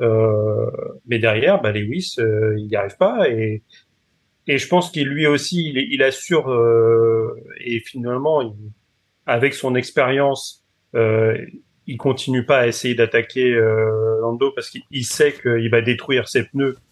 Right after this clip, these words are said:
à, à vraiment essayer de le passer,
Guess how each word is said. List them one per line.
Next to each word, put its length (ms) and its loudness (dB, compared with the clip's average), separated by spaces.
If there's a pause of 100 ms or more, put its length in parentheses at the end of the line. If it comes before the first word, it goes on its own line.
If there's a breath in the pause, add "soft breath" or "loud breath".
(420)
à, 880 0
à 40 2
vraiment 340 -2
essayer 320 -2
de 60 -6
le 100 -2
passer, 500 2